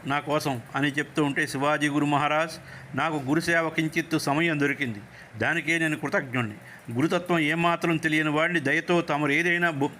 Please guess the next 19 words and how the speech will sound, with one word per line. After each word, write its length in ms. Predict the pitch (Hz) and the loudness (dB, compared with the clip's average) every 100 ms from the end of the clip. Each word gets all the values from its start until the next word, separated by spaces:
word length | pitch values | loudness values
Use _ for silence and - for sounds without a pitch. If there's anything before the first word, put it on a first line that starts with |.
| - - - - | -16 -14 -14 -4
మీరు 240 | 135 156 147 | 0 2 2
ఉపదేశం 580 | 135 165 175 175 160 131 | 0 2 2 2 0 2
చేస్తే 320 | 151 - 180 | 0 2 0
దాన్ని 260 | 165 151 147 | 2 0 2
అనుగ్రహించి 760 | 147 165 165 165 147 147 190 196 - - | 0 0 0 -2 -4 -4 -4 -6 -14 -6
నేను 200 | 143 160 | -2 0
వింటాను, 460 | 143 151 160 139 113 - - - - - - 139 | 0 0 2 0 -2 -10 -12 -16 -20 -18 -10 -2
మీరు 140 | 151 | 2
అనుగ్రహిస్తే 800 | 143 160 170 165 156 170 175 262 - - | 2 2 0 0 0 0 0 -2 -10 -10
దాన్ని 260 | 135 160 165 | 0 0 0
తప్పనిసరిగా 680 | 143 135 180 175 160 156 160 | 0 0 0 0 0 0 2
నేను 300 | 151 151 220 - - 139 | 0 -2 -4 -10 -10 -6
వింటాను" 360 | 143 143 117 95 - - | -2 0 -2 -4 -16 -4
అని 360 | 160 175 131 190 - - - - - - - - - - - - - - - - - - | 0 0 0 -4 -10 -18 -20 -20 -20 -20 -20 -20 -20 -20 -20 -20 -20 -20 -20 -20 -14 -4
మన్నించి, 540 | 143 170 180 170 214 233 - - - - - - | 0 2 2 2 -2 -4 -16 -20 -20 -20 -16 -6
"నా 320 | 139 151 147 - | 0 2 2 2
తాలూకా 460 | 147 175 180 170 156 | 2 2 2 2 2
అభ్యర్థనను 520 | 143 156 165 160 156 | 2 0 0 0 2
మన్నించి 560 | 151 151 147 - 160 | 2 2 0 -2 -4